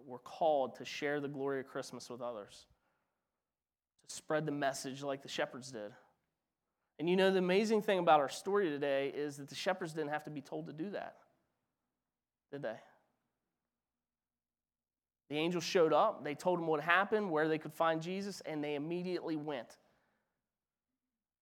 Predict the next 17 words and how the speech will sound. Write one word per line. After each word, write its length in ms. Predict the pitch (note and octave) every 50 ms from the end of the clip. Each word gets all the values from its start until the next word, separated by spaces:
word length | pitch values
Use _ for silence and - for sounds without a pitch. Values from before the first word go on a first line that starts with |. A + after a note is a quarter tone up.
| _ _ _ _ _ -
to 60 | -
see 260 | C#3 - - D#3 C#3+ C#3
what 200 | C3+ C3 B2+ B2
had 100 | B2+ C3+
happened. 360 | A#2+ A2 G#2 - - A2+ A#2+ - _ _ _ _ _ _ _ _ _ _ _ _ _ _ _ _ _ _ _ -
They 160 | D3+ D#3+ E3 D#3+
immediately 600 | D#3 F3 F#3+ G3+ G#3+ G#3+ G#3 F#3+ E3 D#3 E3+ D#3
went 220 | D3+ D3+ D3 D3
back 300 | - E3 D#3 E3 F#3 -
to 80 | - G3+
their 160 | G3 G3 F#3
flocks, 560 | F#3+ - F#3 D3+ C#3+ C3+ C3 B2+ - - - - - - - _ _
and 140 | - C3+ C#3 -
everywhere 400 | D3+ E3 E3 F3 E3+ E3 E3 D#3+
they 120 | D#3 D#3
went, 280 | D3 C#3 B2+ A#2+ A#2 -
they 140 | B2+ B2+